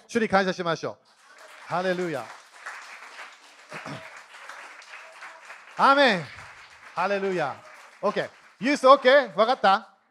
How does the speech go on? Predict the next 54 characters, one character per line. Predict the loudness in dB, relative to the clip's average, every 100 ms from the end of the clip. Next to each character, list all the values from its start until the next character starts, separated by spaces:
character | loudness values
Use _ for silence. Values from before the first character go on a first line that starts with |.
| _
<laughs> | -10 -8 -6 -8 -6 -10 -8 -12 -10 -14 _ -20 _ -20 _ _ _ _ _ _
時 | -6 -4
々 | 0 -2
自 | -2 -8
分 | -4 -2
が | -2
す | -6 -8 -6 -6
ご | -2 -2
い | -2
こ-、 | -2 -2 -2
で、 | -4 -6
こ | -10
の | -12
主 | -12 -14 -6
か | -4
ら | -2
何 | -4 -8
か | -10
聞 | -12 -10
い |
た、 | -4 -4 -6 _ _
そ | -10 -6
れ | -4
で、 | -2 -4
そ | -6
れ | -10
で |
動 | -8 -4 -4
こ | -2 -6
う |
と | -8
す | -14
る。 | -20
そ | -16
こ | -12 -10
で | -10
い |
き | -14 -14
な | -12
り | -8
い |
ろ | -8 -8
ん | -8
な | -10
も | -10
の | -10
が | -10
起 |
き | -10
始 | -14 -14
め |
る | -20
か | -20
ら。 | -20